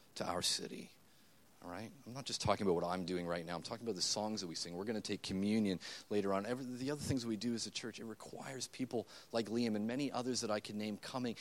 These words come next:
and using what they have, saying, "God, this is for you." This is what God does. God takes what we think might be easily forgotten or overlooked. How many of you this morning,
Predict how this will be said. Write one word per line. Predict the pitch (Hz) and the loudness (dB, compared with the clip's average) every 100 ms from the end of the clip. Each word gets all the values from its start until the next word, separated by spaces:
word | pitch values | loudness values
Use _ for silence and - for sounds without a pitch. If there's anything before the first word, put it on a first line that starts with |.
| - | -4
and | 113 117 | 0 0
using | 123 165 160 135 | 2 4 6 8
what | 123 156 - | 8 8 8
they | 147 | 8
have, | 123 107 90 - - - - - - - - - - - - - - - - - | 8 6 6 0 -8 -12 -20 -20 -20 -20 -20 -20 -20 -20 -20 -20 -20 -20 -20 -8
saying, | - 104 101 | -4 -2 4
"God, | 101 101 | 6 6
this | 107 117 | 4 2
is | |
for | - 101 | 0 -2
you." | 78 76 - - - - - - - - - - - | -6 -8 -10 -18 -20 -20 -20 -20 -20 -20 -20 -20 -12
This | - 135 - | -2 0 2
is | 120 | 2
what | 110 95 | 0 0
God | 85 95 82 | 2 2 0
does. | - 82 78 - | -4 -4 -2 -2
God | 113 123 131 | 0 0 0
takes | - - 123 107 - - - - - - | -6 -2 0 2 2 2 -4 -20 -20 2
what | 104 | 2
we | 98 117 | 4 0
think | - 110 92 | 0 -2 2
might | 104 110 | 2 2
be | - 98 101 | 0 -2 2
easily | 117 107 107 | 2 4 2
forgotten | - 92 104 113 113 | 2 4 4 4 2
or | 101 | 6
overlooked. | 107 104 92 101 127 - - - - - - - - - - - - | 6 6 4 4 2 0 -6 -6 -20 -20 -20 -20 -20 -20 -20 -8 -2
How | |
many | 170 147 | 2 4
of | |
you | 123 | 4
this | 117 - | 2 2
morning, | 127 123 110 90 | 4 4 4 0